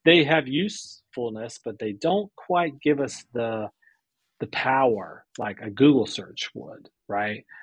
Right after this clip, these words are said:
Of like, I've got options and there's different paths I might wanna take, you know.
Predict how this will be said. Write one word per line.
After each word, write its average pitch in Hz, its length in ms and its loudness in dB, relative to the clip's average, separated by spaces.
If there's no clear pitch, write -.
Of 104 340 -6
like, 107 240 -10
I've 104 140 -8
got 98 200 -6
options 131 800 2
and 110 180 -2
there's 107 220 -2
different 123 300 2
paths 120 340 0
I 113 60 -2
might 104 280 -6
wanna 104 320 -8
take, 107 320 -6
you 113 100 -6
know. 98 140 -8